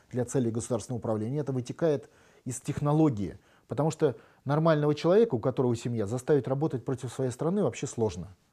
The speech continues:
То есть либо это должен быть такой железобетонный иностранный агент, но если этот человек родился, э, в этой стране,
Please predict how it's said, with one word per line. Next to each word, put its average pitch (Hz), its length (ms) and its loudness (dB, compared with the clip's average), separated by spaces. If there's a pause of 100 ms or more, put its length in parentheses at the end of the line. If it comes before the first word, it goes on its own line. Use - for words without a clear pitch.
(540)
То - 60 -4
есть 123 120 -4
либо 156 240 8
это 147 160 4
должен 143 260 4
быть 139 140 0
такой 127 240 -2
железобетонный 131 840 2
иностранный 139 480 0
агент, 233 400 0 (800)
но 139 200 0
если 175 300 6
этот 147 100 2
человек 165 240 4
родился, 151 680 4
э, 113 600 0
в 113 120 -2
этой 135 180 4
стране, 117 520 -2